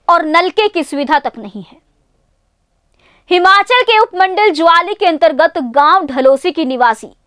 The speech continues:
माया देवी के लिए सरकारी कल्याणकारी योजनाएं बेनामी लगती हैं।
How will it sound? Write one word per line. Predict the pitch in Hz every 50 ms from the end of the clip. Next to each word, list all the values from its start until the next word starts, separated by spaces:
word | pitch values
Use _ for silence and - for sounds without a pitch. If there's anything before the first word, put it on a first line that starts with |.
| _ _ _ _ _ - 262
माया | 262 277 302 320 349 392 403
देवी | 381 262 311 302 311 359 392
के | - 349 311
लिए | 277 302 302 330
सरकारी | 311 - 320 294 277 - - 294 302 311 - 294
कल्याणकारी | 311 - 311 294 277 269 262 262 269 269 269 254 - 262 247 240 254 226
योजनाएं | 233 220 220 - 254 240 233 254 294 320 _ - 269
बेनामी | 240 233 285 285 285 262 240 240 262 277
लगती | 277 254 _ - 320 277
हैं। | 208 - -